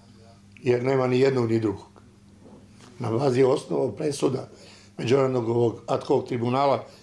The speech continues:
to ne daje osnovu. Znači, obe tužbe su političke.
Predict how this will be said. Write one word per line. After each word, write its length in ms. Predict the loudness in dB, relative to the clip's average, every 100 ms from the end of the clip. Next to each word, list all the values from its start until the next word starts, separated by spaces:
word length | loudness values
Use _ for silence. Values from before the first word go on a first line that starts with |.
| -4
to 160 | -2
ne 120 | 0 2
daje 200 | 4 2
osnovu. 360 | 0 -6 -16 -18 -20 -20 -20 -20 -20 -20 -20 -20 -20 -8
Znači, 240 | -4 0
obe 320 | 2 4 2 2
tužbe 280 | 0 0
su 180 | -4 -6
političke. 460 | -2 -2 -4 -12